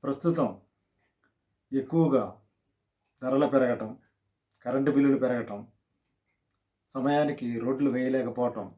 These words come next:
ప్రభుత్వ వైఫల్యాల్ని ఎండగట్టే విధంగా తెలుగుదేశం తన ప్రసంగాల ద్వారా ప్రజల్ని ఆకర్షితులు చేసి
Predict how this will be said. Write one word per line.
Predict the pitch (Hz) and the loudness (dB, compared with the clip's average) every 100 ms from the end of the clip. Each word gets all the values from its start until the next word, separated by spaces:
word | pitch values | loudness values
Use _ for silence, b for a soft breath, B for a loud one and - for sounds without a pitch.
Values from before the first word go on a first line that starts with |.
| _ _ _ _ _ 127 | _ _ _ _ _ -2
ప్రభుత్వ | 143 170 170 147 117 | 2 2 2 -2 0
వైఫల్యాల్ని | 127 143 160 151 151 143 117 110 - 113 | 0 0 0 2 2 2 -2 -6 -12 -8
ఎండగట్టే | 123 147 143 - 143 127 | -4 -2 -2 -2 -2 -2
విధంగా | 120 120 104 98 _ _ _ - | -2 -4 -6 -12 _ _ _ -6
తెలుగుదేశం | 131 139 135 131 123 | -2 0 0 0 -4
తన | 120 110 | -4 -6
ప్రసంగాల | 117 110 135 135 127 113 | -10 -4 0 2 0 0
ద్వారా | 113 101 92 - _ _ _ _ _ _ _ _ - | -2 -4 -10 -16 _ _ _ _ _ _ _ _ -8
ప్రజల్ని | 117 139 131 101 101 - _ _ _ _ _ _ _ - | 0 2 2 -2 -10 -20 _ _ _ _ _ _ _ -8
ఆకర్షితులు | 131 139 139 - 131 110 | -6 -6 -8 -8 -6 -4
చేసి | 117 - | -6 -6